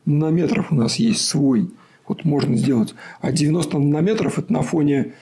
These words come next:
там, четырёх нанометров, по которым щас делают на Тайване, ну, это там десятилетия. Но, с другой стороны, смотря для чего, если речь идёт о смартфонах, ну, конечно, мы свои смартфоны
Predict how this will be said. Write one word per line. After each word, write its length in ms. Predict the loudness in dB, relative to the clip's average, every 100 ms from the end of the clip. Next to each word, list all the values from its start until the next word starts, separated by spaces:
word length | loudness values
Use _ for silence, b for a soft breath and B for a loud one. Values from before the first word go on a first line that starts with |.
| B B B
там, 280 | -4 -2 -4 -8 -20 -14
четырёх 560 | -6 -4 0 0 2 0
нанометров, 560 | 0 0 0 0 -2 -4
по 100 | -4
которым 380 | -2 0 0
щас 260 | 0 0 0
делают 320 | 2 2 2
на 100 | 0
Тайване, 440 | -2 0 2 2 2
ну, 320 | 2 0 -4 B B B B B _
это 240 | -8 -4 -2
там 240 | -2 -2
десятилетия. 920 | 0 -2 -2 0 2 2 2 0 -2 -6 B B B B B -2
Но, 340 | 0 0 0
с 80 | 0
другой 300 | 2 2 0
стороны, 680 | 0 0 0 2 2 0 -4 _ _ _ _
смотря 380 | -6 -2 0 2
для 160 | 2
чего, 400 | 2 0 2 2
если 560 | 2 0 0 0 0 -2 B B B -4
речь 220 | -2 0
идёт 160 | 0 0
о 40 |
смартфонах, 720 | 0 -2 -2 -2 0 0 0
ну, 100 | 0
конечно, 340 | 0 0 2
мы 60 | 0
свои 220 | 0 -2
смартфоны 720 | -2 -4 -4 -2 0 0 -2